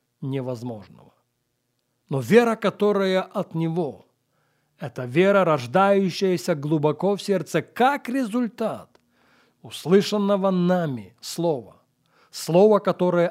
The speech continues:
оживлено силой благодатного Духа Святого. И я полагаю, что мы поставим это на повестку дня.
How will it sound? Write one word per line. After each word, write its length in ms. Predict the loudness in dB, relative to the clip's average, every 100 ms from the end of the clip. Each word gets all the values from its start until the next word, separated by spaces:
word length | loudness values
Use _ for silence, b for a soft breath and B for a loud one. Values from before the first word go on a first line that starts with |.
| 0
оживлено 1040 | -4 0 0 2 0 0 0 0 -2 -8 _ _
силой 680 | -16 -8 -2 0 0 -4 -12 -12
благодатного 1040 | -6 -6 -6 -2 2 2 2 -6 -6 -8 -10
Духа 480 | -4 -4 -4 -10 -10
Святого. 640 | -18 -20 -20 -20 -20 -20 _ _ _ _ _ _ _ _
И 100 | 2
я 120 | 2
полагаю, 560 | 4 2 0 2 2 0
что 120 | 0
мы 140 | 2 2
поставим 520 | 0 -4 -4 -2 -2
это 180 | -2 -4
на 100 | -4
повестку 540 | -2 -4 -4 -6 -10
дня. 400 | -8 -10 -14 -20